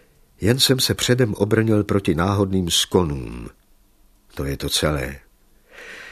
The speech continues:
Duch Svatý si u mne objednal dlouhodobé dílo, musí mi tedy dopřát čas, abych je dokončil. Byl jsem čestný mrtvý,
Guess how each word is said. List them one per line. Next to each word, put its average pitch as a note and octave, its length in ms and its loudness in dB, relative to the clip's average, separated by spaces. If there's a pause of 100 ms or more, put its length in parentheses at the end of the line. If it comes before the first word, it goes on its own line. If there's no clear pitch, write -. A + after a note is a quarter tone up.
(640)
Duch F3 220 4
Svatý D3+ 440 2
si - 180 2
u C3 120 0
mne B2 180 2
objednal G#2 720 2 (640)
dlouhodobé F2 800 0
dílo, A2+ 600 -4 (720)
musí G#2+ 280 -2
mi A2 140 0
tedy F#2 240 0
dopřát - 520 -4
čas, - 440 -4
abych G#2+ 300 -6
je G#2+ 60 -2
dokončil. - 640 -10 (1200)
Byl G2+ 200 4
jsem F#2+ 540 -2 (640)
čestný C3+ 720 0
mrtvý, A#2 840 0